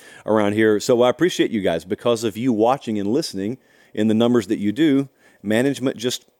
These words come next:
says, "Yeah, do the show all year." And we do. Take a sip from the chalice. Excuse me. And we continue with a very important question. Well, more a statement. Um,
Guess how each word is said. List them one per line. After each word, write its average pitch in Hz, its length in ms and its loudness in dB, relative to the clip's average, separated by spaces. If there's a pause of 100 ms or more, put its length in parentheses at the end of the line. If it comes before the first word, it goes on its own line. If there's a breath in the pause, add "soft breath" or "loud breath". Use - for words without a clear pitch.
(140)
says, 123 340 -2 (100)
"Yeah, 262 180 -2
do 254 120 -6
the 240 60 -6
show 208 160 -2
all 143 160 4
year." 90 260 -2 (800 soft breath)
And 113 140 -6
we 139 100 -4
do. 165 160 0 (260)
Take 113 160 0
a 98 40 -2
sip - 200 0
from 104 80 -6
the 98 60 -4
chalice. 143 480 -2
Excuse 113 480 0
me. 190 220 -4 (2750)
And 127 240 0
we 127 140 0
continue 107 560 -4 (320 soft breath)
with 117 140 0
a 104 80 2
very 170 380 2
important 135 400 0
question. 120 360 -2 (1200)
Well, 131 320 0 (200)
more 143 240 0
a 107 40 0
statement. - 460 -4 (1200 soft breath)
Um, 202 580 2